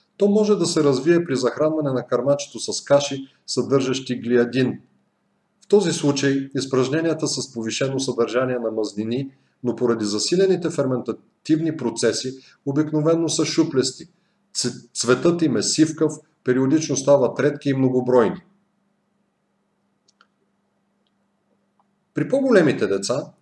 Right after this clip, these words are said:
се срещат както острите, така и хроничните форми на диария. Причинителите включват бактерии, вируси, паразити, някои медикаменти, функционални нарушения и хранителна чувствителност.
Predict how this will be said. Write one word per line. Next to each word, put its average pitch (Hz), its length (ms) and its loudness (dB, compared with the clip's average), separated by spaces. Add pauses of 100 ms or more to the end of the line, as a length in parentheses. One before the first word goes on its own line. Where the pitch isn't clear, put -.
се - 200 -2
срещат 196 540 2 (220)
както - 360 2
острите, 156 440 -2
така 139 260 0
и 147 40 2
хроничните 131 560 -4
форми 107 320 0
на 92 160 -4
диария. 82 360 -6 (500)
Причинителите 151 760 0
включват 135 460 -2
бактерии, 131 520 0
вируси, 123 520 -2
паразити, 107 600 -4 (260)
някои 143 300 2
медикаменти, 107 880 -4 (320)
функционални 123 640 0
нарушения 143 760 0 (120)
и - 200 -6 (180)
хранителна 107 640 -2
чувствителност. - 880 -12